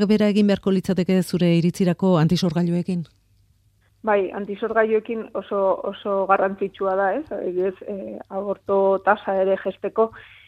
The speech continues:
Speaker 2: eh, bate-, batetik lehenengo, eh, sexu hezkuntza oso garrantzitsua da, oso garrantzitsua da, eh, eh, ba, o, ikastetxe mailetan da sexu hezkuntza ematea, sexu hezkuntza hori gehiago zabaltzea,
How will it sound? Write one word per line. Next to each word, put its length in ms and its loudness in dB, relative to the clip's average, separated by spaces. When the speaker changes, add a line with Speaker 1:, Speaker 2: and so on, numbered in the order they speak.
Speaker 2:
eh, 180 2
bate-, 320 2
batetik 400 4
lehenengo, 520 4
eh, 400 0
sexu 340 -2
hezkuntza 580 0
oso 240 0
garrantzitsua 680 0
da, 160 4
oso 200 -2
garrantzitsua 560 -2
da, 160 4
eh, 300 0
eh, 480 -6
ba, 240 -6
o, 120 -2
ikastetxe 540 -2
mailetan 500 0
da 60 -4
sexu 400 -4
hezkuntza 420 -6
ematea, 460 -2
sexu 460 -2
hezkuntza 540 0
hori 200 0
gehiago 460 4
zabaltzea, 580 2